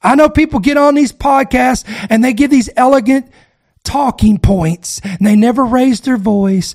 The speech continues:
I've had people message me and they're like, "Well, I love your message, but I hate your delivery. I don't like that you get excited. You get too loud. You get to," listen, I'm gonna tell you something.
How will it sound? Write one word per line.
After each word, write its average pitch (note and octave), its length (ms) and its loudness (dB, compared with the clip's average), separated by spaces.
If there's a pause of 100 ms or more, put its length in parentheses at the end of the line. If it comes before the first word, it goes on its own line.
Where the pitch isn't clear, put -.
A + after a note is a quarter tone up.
(160)
I've A3 140 0
had B3+ 160 0
people C4 360 0 (200)
message A#3 480 -2
me A#3+ 240 0 (180)
and A3+ 140 2
they're B3 80 0
like, A#3+ 200 -2 (160)
"Well, A3+ 220 -2 (180)
I A3+ 120 0
love C4 420 0
your C#4 220 2
message, B3+ 600 -2
but A#3+ 120 -2
I A3 100 2
hate A3+ 260 0
your B3 120 0
delivery. G#3+ 720 0 (320)
I A3 100 2
don't C4 220 2
like B3+ 220 2
that C4+ 200 -2
you B3 80 -2
get B3+ 160 0
excited. A3+ 680 -4 (260)
You G#3+ 140 4
get C#4+ 200 -2
too C#4 240 -4
loud. A#3 640 0
You G3+ 380 2
get C#4+ 240 0
to," B3 340 -2
listen, B3+ 380 -2 (400)
I'm D#4+ 140 -2
gonna D#4 180 -8
tell D#4 200 -2
you D#4 140 -4
something. D3+ 520 -12